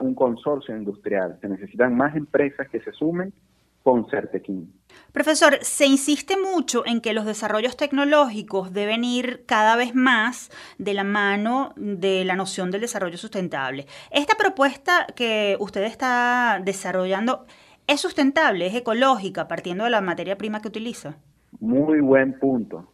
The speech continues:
Speaker 1: y le, le agradezco la pregunta porque casualmente el Megatir Submaximus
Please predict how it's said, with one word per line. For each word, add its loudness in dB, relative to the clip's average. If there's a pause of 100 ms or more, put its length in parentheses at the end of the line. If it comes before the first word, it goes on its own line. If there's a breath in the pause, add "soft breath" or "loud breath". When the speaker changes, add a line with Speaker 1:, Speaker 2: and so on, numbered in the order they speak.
(140)
Speaker 1:
y -8
le, 2
le 2
agradezco 4
la 0
pregunta -2
porque -4 (320 soft breath)
casualmente -4
el -2
Megatir -8
Submaximus -2